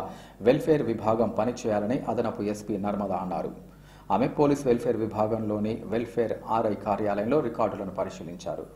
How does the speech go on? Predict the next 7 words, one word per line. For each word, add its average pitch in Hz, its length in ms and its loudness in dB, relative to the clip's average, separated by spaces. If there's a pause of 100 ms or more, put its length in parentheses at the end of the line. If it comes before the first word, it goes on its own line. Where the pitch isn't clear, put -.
(120)
వెల్ఫేర్ 104 380 -4
పరిధిలోని 98 400 -2 (100)
అన్ని 156 200 -2
విభాగాలు 113 540 0 (460)
మరింత 143 280 2 (140)
సమర్థవంతమైన 110 760 -2 (180)
సేవలు 110 320 0